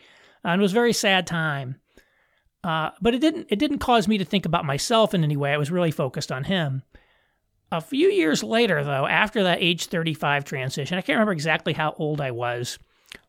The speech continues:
Um, you know, I, I was getting ready, uh, to have, uh, Christmas. We were gonna do Chinese Christmas, uh, in, uh,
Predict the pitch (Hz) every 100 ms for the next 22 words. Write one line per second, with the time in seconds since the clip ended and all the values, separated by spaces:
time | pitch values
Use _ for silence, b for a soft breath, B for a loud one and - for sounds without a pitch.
0 | _ 175 143 135 135 - _ - 226 143
1 | - 170 - 185 170 143 233 262 180 156
2 | 160 - 156 143 135 - 147 143 147 131
3 | 175 147 - 220 233 - 220 - 190 175
4 | 170 147 - - 214 214 233 233 - -
5 | 180 - 185 190 - - b b b -
6 | 160 139 156 180 156 156 170 156 147 139